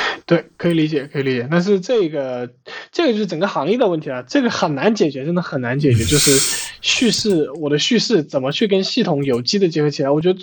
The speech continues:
Speaker 1: 唯一做得好的就是辐射新维加斯，其他再也没有其他能做得好，能够在这方面做到非常完美的一个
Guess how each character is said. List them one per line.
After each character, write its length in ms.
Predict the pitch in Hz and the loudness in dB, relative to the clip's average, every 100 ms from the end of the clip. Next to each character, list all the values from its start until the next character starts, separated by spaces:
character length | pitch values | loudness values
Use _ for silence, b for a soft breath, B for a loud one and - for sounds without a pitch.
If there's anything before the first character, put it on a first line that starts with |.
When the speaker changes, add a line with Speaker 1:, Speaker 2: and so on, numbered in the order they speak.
| - | -4
Speaker 1:
唯 220 | 147 165 | 0 0
一 40 | 240 | 0
做 200 | 254 196 | 2 0
得 40 | |
好 200 | 165 117 | 0 -6
的 60 | 120 | -4
就 100 | 160 | -2
是 100 | 160 | -2
辐 220 | 151 139 | -4 -4
射 160 | 165 160 | 0 0
新 180 | 160 | 2
维 100 | 147 | 0
加 200 | 135 135 | 0 0
斯， 260 | 131 131 120 B B B B - | -2 -6 -8 B B B B -4
其 160 | - | 0
他 140 | 170 180 | 2 2
再 240 | 262 240 | 2 0
也 40 | |
没 140 | 143 143 | 0 -2
有 120 | 135 | -4
其 160 | 127 143 | -4 -6
他 120 | 147 | -2
能 200 | 131 131 | -2 -2
做 200 | - 170 | 0 2
得 80 | 139 | 2
好， 300 | 123 127 - | 0 -4 -4
能 220 | 127 131 | -2 0
够 160 | 160 165 | 2 2
在 160 | 175 | 2
这 120 | 160 160 | 0 2
方 140 | 160 | 2
面 140 | 156 | 2
做 120 | 160 156 | 2 0
到 60 | |
非 160 | 147 175 | 2 0
常 180 | 165 131 | 2 0
完 200 | 104 147 | 0 2
美 180 | 175 | 2
的 60 | 113 | 0
一 100 | 104 | 0
个 240 | 117 95 | 0 -2